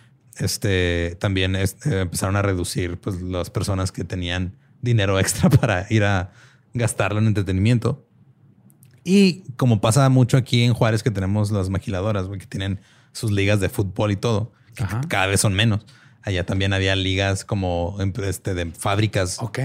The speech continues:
Speaker 1: de boliche y también las empezaron a quitar, güey.
Speaker 2: Porque aquí también habían ligas de maquilas y así,
Speaker 1: Ujú.
Speaker 2: de negocios, tenían su, sus equipos de boliche.
Speaker 1: Ajá. Todavía hay algunos, pero cada vez son menos.
Speaker 2: Ajá.
Speaker 1: Y, este, y curiosamente, se, o sea, si, si ves como que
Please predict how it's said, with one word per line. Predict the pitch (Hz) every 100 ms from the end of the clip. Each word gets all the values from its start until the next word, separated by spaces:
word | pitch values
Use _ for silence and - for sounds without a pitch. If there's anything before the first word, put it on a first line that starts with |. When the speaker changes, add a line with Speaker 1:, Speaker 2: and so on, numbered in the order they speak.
| 185 165 -
Speaker 1:
de | 95
boliche | 87 117 117 101
y | 101
también | 92 87
las | 92 101
empezaron | 95 92
a | 82
quitar, | - - 98
güey. | 90 - _ _ - - - -
Speaker 2:
Porque | 165 156
aquí | 160
también | 170 170 175
habían | 170 170
ligas | 165 175 160
de | 143
maquilas | 107 175 185 147 139
y | 127
así, | 101
Speaker 1:
Ujú. | 160 165 - -
Speaker 2:
de | 117
negocios, | 101 123 147 135
tenían | 127 117
su, | 117 139 135 123 104 98
sus | - 95
equipos | 92 - 110 120 120
de |
boliche. | 104 101 113 107
Speaker 1:
Ajá. | 110 117 - _ _ _
Todavía | 143 175
hay | 202
algunos, | 180 214 190
pero | 135
cada | 117 120
vez | 117
son | 123
menos. | 113 139 120
Speaker 2:
Ajá. | 117 131 185 - _ _ _ _ -
Speaker 1:
Y, | 113 110 107
este, | 104 - 110 101 98 95
y | -
curiosamente, | 127 110 113 127 131 127 131
se, | 117 110
o | 104
sea, | 110
si, | 117 104
si | 117
ves | 101 104 -
como | 127
que | 107 101 92 95